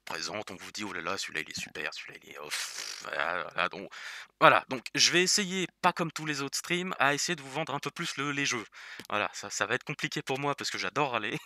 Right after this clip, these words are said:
<laughs> Mais voilà, on, on, on va tenter. Vous, en, en fait, vous avez des tickets. Et, euh, vous dépensez vos tickets. Donc voilà, vous allez dépenser vos tickets, en fait, que vous allez avoir. Vous allez regagner des tickets au fur et à mesure de chaque tirage.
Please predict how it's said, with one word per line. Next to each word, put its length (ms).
<laughs> 960
Mais 80
voilà, 260
on, 120
on, 260
on 40
va 120
tenter. 260
Vous, 540
en, 180
en 140
fait, 420
vous 180
avez 160
des 100
tickets. 380
Et, 260
euh, 840
vous 80
dépensez 300
vos 80
tickets. 260
Donc 120
voilà, 160
vous 140
allez 160
dépenser 480
vos 140
tickets, 300
en 100
fait, 320
que 100
vous 180
allez 120
avoir. 240
Vous 140
allez 120
regagner 640
des 100
tickets 420
au 60
fur 260
et 40
à 20
mesure 340
de 80
chaque 220
tirage. 440